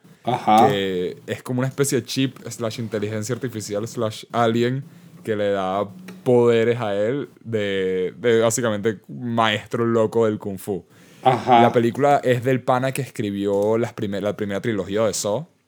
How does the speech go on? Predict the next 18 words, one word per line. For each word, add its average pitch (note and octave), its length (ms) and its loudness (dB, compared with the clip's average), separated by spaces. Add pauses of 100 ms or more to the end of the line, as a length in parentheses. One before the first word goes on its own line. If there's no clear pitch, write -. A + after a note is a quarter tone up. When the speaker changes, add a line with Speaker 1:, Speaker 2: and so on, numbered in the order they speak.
(140)
Speaker 2:
y A2+ 140 -4
también, G2+ 960 -8
eh, F#2+ 420 -2
dirigió F#2+ 360 -8
una G2 180 -6
de G#2+ 40 -2
las G#2 120 -4
de F#2 80 -10
Insidious, F2 480 -10
creo, E2+ 240 -12
o F2 120 -8
por F#2 100 -6
lo F#2 80 -8
menos F#2 220 -10
escribió F#2 420 -8
Insidious F#2 500 -10
también. F2+ 300 -8
Speaker 1:
Sí. A2 460 -2